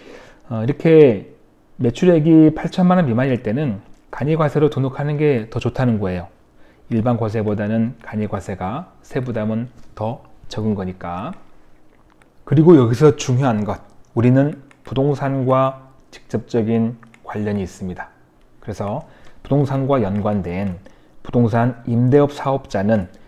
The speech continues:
일반 과세로 사업자 등록을 해야 할지, 간이 과세로 사업자 등록을 해야 할지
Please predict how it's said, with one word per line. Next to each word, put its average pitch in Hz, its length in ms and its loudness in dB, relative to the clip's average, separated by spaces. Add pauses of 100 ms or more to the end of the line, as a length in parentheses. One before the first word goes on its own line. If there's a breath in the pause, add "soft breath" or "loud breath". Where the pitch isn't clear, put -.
(300 soft breath)
일반 123 420 0
과세로 117 640 -2
사업자 107 480 -6
등록을 98 460 -6
해야 104 160 -6
할지, - 380 -14 (280)
간이 98 340 -10
과세로 101 540 -6
사업자 120 460 -8
등록을 104 440 -6
해야 104 200 -10
할지 139 680 -6